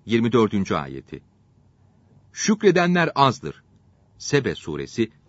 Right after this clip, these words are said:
on üçüncü ayeti. Herkes öyle diyor demekle çoğunluk dinde ölçü olmaz.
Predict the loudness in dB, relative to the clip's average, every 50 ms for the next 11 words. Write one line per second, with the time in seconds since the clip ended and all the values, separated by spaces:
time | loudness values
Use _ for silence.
0 | _ -4 -2 -2 -2 -4 -6 -8 -8 -8 -8 -8 -8 -6 -8 -8 -10 -12 -12 -14
1 | -16 -16 -16 _ _ _ -20 _ _ _ _ _ _ _ _ _ _ _ _ _
2 | _ _ _ _ _ _ _ _ _ _ _ _ _ _ _ _ _ _ _ _
3 | _ _ _ -2 -2 -2 0 0 -2 -2 0 4 4 6 8 6 6 6 4 4
4 | 4 4 2 0 0 0 0 0 -2 2 2 0 0 0 _ _ _ 0 2 4
5 | 4 6 4 4 2 0 -2 -4 -10 -6 -2 0 0 2 4 2 4 4 2 2
6 | 2 2 2 2 2 2 0 -2 -6 -8 -10 -12 -16 -20 -20